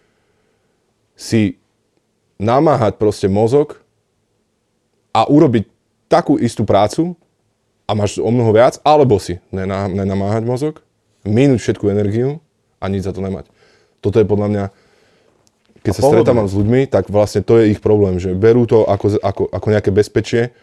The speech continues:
Speaker 1: lebo nemusia otvoriť hlavu. Nemusia. Ne? Proste šéf ti povie, oni majú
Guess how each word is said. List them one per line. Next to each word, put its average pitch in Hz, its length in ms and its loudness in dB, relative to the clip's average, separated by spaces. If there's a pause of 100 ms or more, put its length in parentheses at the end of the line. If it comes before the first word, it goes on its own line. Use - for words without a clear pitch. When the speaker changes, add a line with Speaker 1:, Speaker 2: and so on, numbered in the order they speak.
(460)
Speaker 1:
lebo 92 400 -2
nemusia 104 340 0
otvoriť 92 380 -4
hlavu. 90 260 -4 (160)
Nemusia. 107 460 -4 (240)
Ne? 117 240 -8 (140)
Proste 147 260 -2
šéf 143 180 0
ti 107 140 -6
povie, 113 240 0
oni 113 240 0
majú 107 320 0